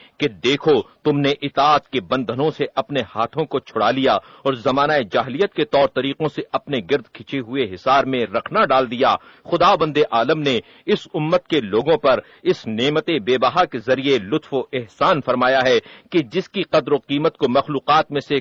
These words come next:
कोई नहीं पहचानता, क्योंकि वो हर ठहराई हुई कीमत से गरां तर और हर शरफ व बुलंदी से बाला तर है। और वो ये कि इनके दरमियान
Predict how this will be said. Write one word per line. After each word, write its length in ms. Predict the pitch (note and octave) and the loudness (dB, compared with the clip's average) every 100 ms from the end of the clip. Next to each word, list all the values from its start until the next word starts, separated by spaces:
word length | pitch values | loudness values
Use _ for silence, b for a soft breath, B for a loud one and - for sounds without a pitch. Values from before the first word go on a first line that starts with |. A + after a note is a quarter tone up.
| - | -2
कोई 200 | - F3 | -2 0
नहीं 240 | C#3 A#2 C#3 C3 | 0 -4 -2 -2
पहचानता, 640 | A2 - A#2 B2+ A2+ F#2+ B B _ | -2 0 0 0 0 -2 B B _
क्योंकि 340 | A#3+ B3+ A3 C3+ | -2 0 0 0
वो 200 | F3 C#3+ | 0 0
हर 180 | C#3+ D#3 | 0 -2
ठहराई 420 | - C3 B2+ D3+ | 0 0 2 0
हुई 180 | B2 C#3 - | 0 -6 -8
कीमत 320 | C3+ C#3+ D3+ | -6 -4 -4
से 160 | - B2+ G2+ | -2 -4 0
गरां 220 | A#2 B2+ | 0 2
तर 240 | A#2 C3+ A2+ B B | 2 0 0 B B
और 160 | D#3+ C#3+ | 2 4
हर 100 | D3+ D3+ | 2 0
शरफ 340 | - C#3+ D3 | 0 -2 0
व 80 | D3 | -2
बुलंदी 400 | F2+ A2 B2 E3+ | 0 -2 0 -2
से 160 | - C#3 A2 | -2 -2 2
बाला 260 | A#2+ C#3 | 2 2
तर 200 | - C3+ | 0 0
है। 200 | A#2 A#2+ - _ _ | 0 -2 -2 _ _
और 120 | D3+ C#3 | 2 4
वो 140 | D3 | 2
ये 280 | B2 C#3 B2+ b b - | 2 0 0 b b -4
कि 120 | E3+ G3+ | -2 0
इनके 340 | G#3 - F3+ | 0 2 0
दरमियान 500 | G2+ A#2 B2 B2+ G#3+ | 0 -2 0 0 0